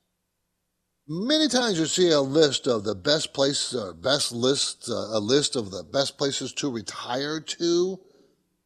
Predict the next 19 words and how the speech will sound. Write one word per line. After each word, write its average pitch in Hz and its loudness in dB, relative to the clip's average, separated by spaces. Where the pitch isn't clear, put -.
I 202 -4
thought 185 0
it 180 -2
might 165 0
be 147 2
different 139 -2
if 135 0
we, 139 2
if 127 -6
I 127 0
listed 135 -2
some 127 -4
places 139 -2
that 139 0
are 151 -2
worse 277 -2
to 160 -2
retire 113 0
to. 104 -4